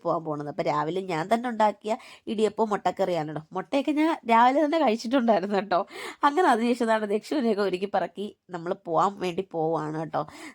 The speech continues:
ദക്ഷുവിന് ഇവിടെ അടുത്ത് വെമ്പായത്താണ് പോകുന്നതെങ്കിലും അവൻ്റെ ഒരുക്കം കണ്ടു കഴിഞ്ഞാൽ നമ്മൾ എവിടെയോ ദൂര സ്ഥലത്ത് പോകുന്നൊരു ഫീലാണ് കേട്ടോ. അങ്ങനെ നമ്മൾ തൊട്ടടുത്തായതുകൊണ്ട് നമ്മൾ നമ്മുടെ ടു വീലറിലാണ് ഇവിടുന്ന് പോകുന്നത്. ഞാനൊരു ബാഗിനകത്ത് എൻ്റെ കുറച്ച് ഡ്രസ്സൊക്കെ എടുത്ത് വെച്ചു. ഒരു, എൻ്റെ ഒരുപാട്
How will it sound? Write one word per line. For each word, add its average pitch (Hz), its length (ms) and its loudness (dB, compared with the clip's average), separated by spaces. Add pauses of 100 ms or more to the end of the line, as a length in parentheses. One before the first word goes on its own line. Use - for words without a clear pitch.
(140)
ദക്ഷുവിന് 240 380 -4
ഇവിടെ 262 180 6
അടുത്ത് 233 240 -2
വെമ്പായത്താണ് 254 540 4 (120)
പോകുന്നതെങ്കിലും 247 560 -2 (100)
അവൻ്റെ 208 280 2 (280)
ഒരുക്കം 208 360 -2
കണ്ടു 240 220 -2
കഴിഞ്ഞാൽ 240 300 -2
നമ്മൾ 226 180 -2 (240)
എവിടെയോ 214 280 0 (100)
ദൂര 208 380 0
സ്ഥലത്ത് 202 400 0
പോകുന്നൊരു 214 380 2 (300)
ഫീലാണ് 185 460 0
കേട്ടോ. 196 220 -4 (440)
അങ്ങനെ 311 260 4
നമ്മൾ 247 240 0
തൊട്ടടുത്തായതുകൊണ്ട് 220 800 2
നമ്മൾ 202 160 -6
നമ്മുടെ 196 220 -6 (100)
ടു 202 160 -4
വീലറിലാണ് 233 560 -2
ഇവിടുന്ന് 180 300 -6
പോകുന്നത്. 151 340 -6 (360)
ഞാനൊരു 240 460 2
ബാഗിനകത്ത് 202 560 4
എൻ്റെ 185 180 0
കുറച്ച് 190 240 -2
ഡ്രസ്സൊക്കെ 175 360 0
എടുത്ത് 160 160 -6
വെച്ചു. 156 140 -6 (100)
ഒരു, 160 140 -2 (100)
എൻ്റെ 156 240 0
ഒരുപാട് 180 320 4